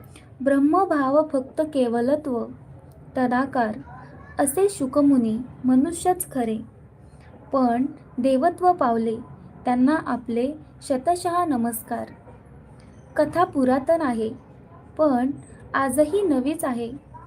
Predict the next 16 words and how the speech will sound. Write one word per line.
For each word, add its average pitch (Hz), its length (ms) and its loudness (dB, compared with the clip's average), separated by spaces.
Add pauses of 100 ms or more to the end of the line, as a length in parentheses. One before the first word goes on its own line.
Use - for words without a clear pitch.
(600)
किती 311 300 2
वेळा 302 320 4
सांगितली, 247 680 -4 (460)
किती 285 280 -2
जणांनी 294 560 2
सांगितली, 240 640 -2 (560)
तरी 262 420 0 (260)
नवीच, 262 520 -2 (680)
कारण 320 300 2
भक्ती 294 380 -2
प्रेमाचे 302 560 2
अमृत 277 460 -4
आहे. 240 300 -4 (1800)
भागवत 269 560 -2
महापुराण, 262 800 -2 (920)
छे, 320 260 -4